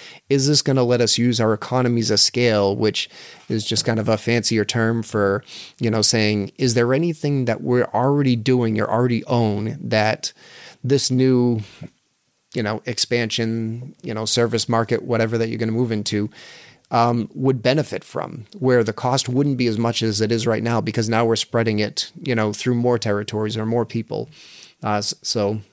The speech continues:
you know, things like that, that economies of scale is huge when you're looking to grow. So as you're making business decisions, you should really say, you know, does, does this fit within something that we already have as an asset,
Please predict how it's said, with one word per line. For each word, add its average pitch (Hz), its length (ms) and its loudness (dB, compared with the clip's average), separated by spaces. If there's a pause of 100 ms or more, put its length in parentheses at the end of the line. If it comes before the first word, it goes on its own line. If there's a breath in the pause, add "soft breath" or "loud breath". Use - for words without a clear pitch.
(120)
you 117 100 -4
know, 107 80 -2
things 151 240 2
like 131 120 0
that, 104 180 0
that 107 120 0
economies 131 460 0
of 107 80 -2
scale 113 300 0
is 104 100 -2
huge 110 380 -2 (320 loud breath)
when 123 160 2
you're 117 80 4
looking 117 260 0
to 110 140 0
grow. 110 320 2
So - 160 2
as 123 200 2
you're 123 60 2
making 113 300 0
business 123 360 0
decisions, 113 680 -2
you 117 80 -4
should 110 180 -2
really 117 280 2
say, 113 300 2
you 113 180 -4
know, 110 180 -2 (800 loud breath)
does, 120 300 0 (440)
does 120 260 0
this 151 180 2
fit - 240 0
within 123 260 0
something 127 440 0
that 113 140 -2
we 120 140 2
already 117 300 2
have 101 640 0
as - 240 -4
an 101 80 -2
asset, 101 540 -2